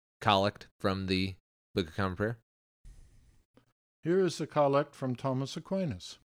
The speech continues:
Speaker 2: Let us pray. "Give me, O Lord, a steadfast heart which no unworthy thought can drag down, an unconquered heart which no tribulation can wear out, an upright heart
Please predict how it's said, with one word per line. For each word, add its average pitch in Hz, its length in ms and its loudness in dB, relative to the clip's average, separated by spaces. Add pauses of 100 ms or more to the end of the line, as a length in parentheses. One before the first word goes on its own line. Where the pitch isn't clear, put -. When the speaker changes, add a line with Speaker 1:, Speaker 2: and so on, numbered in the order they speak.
(1000)
Speaker 2:
Let 123 180 4
us 110 100 -2
pray. 85 320 -6 (460)
"Give 156 260 6
me, 156 340 6
O 135 200 4
Lord, 127 400 4
a 110 80 2
steadfast 135 760 0
heart 104 340 -2
which 117 300 0
no 131 340 4
unworthy 127 520 4
thought 120 400 0
can 113 160 0
drag 104 340 -2
down, 90 420 -2 (240)
an 113 160 4
unconquered 139 800 2
heart 110 380 0
which 113 260 -4
no 120 220 2
tribulation 113 840 2
can 107 280 -4
wear 107 320 -2
out, 101 300 -8 (440)
an 113 200 -4
upright 120 500 0
heart 98 340 -6